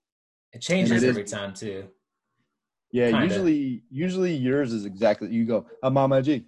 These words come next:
Speaker 2: a Mama G," and then I have to come up with some kind of new chorus and new beat, and then there has to be new words, but, um, we won't attribute that to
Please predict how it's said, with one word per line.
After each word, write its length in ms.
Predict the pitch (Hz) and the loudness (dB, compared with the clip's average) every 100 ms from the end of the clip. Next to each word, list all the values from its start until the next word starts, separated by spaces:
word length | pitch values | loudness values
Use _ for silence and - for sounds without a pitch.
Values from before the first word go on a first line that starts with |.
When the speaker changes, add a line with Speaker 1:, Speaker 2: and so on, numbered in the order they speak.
| _ _ _ _ 113 | _ _ _ _ -6
Speaker 2:
a 80 | 123 | -2
Mama 300 | 127 127 123 | 0 0 0
G," 160 | 139 | -2
and 240 | 120 110 113 | -2 -2 -4
then 140 | 117 | 0
I 80 | 113 | 0
have 180 | 117 117 | 2 0
to 60 | 117 | -2
come 220 | 120 120 | -2 -2
up 140 | 117 | -4
with 100 | 95 | -6
some 180 | - 113 | -6 -4
kind 200 | - 110 | -4 -4
of 80 | 104 | -4
new 120 | 107 | -8
chorus 680 | - 113 110 110 110 107 - | -6 -2 0 2 0 -2 -6
and 100 | 104 | -6
new 140 | 107 | -6
beat, 380 | 98 107 110 107 | -6 -4 -2 -4
and 100 | 101 | -8
then 160 | 101 98 | -12 -10
there 140 | 101 | -6
has 180 | 101 98 | -6 -6
to 60 | 101 | -8
be 100 | 101 | -8
new 160 | 101 | -8
words, 340 | 95 101 101 90 | -8 -8 -8 -8
but, 160 | 98 90 _ _ _ _ - | -12 -14 _ _ _ _ -6
um, 280 | 104 101 95 | -2 0 -2
we 120 | 107 | -4
won't 260 | 107 104 - | -2 -4 -6
attribute 420 | 98 - 95 92 | -12 -12 -10 -8
that 220 | 98 92 - | -4 -4 -4
to 220 | 95 | -10